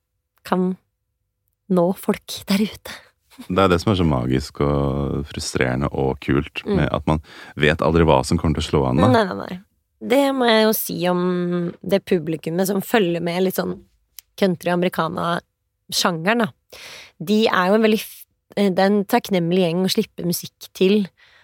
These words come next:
Speaker 1: ofte, fordi at det er veldig, de er veldig interessert i, eh, musikk, og de er veldig,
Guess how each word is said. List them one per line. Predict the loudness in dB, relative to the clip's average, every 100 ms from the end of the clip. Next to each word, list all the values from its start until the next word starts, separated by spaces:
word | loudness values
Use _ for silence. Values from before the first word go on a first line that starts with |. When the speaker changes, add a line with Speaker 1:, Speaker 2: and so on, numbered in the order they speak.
| _ -4
Speaker 1:
ofte, | -4 -4 0 0 0
fordi | 0 0 0 -2
at | -2
det | -2 -2
er | -2 -2 0 0
veldig, | 2 0 0 -2 -2 0 0 -4 _ _ _ _ _ _
de | -4
er | 0 2
veldig | 2 2
interessert | -2 -4 -6 -2 0 0 -2 _ -14 -14 _ _ _ -4
i, | 0 0 0 -4 _ _ _ _ _ _ -20 -6
eh, | -2 0 0 -2 -4 -4 -4 -6 -6
musikk, | -4 -4 -2 -4 -4 -20 -6
og | -2
de | 2
er | 4
veldig, | 2 2 0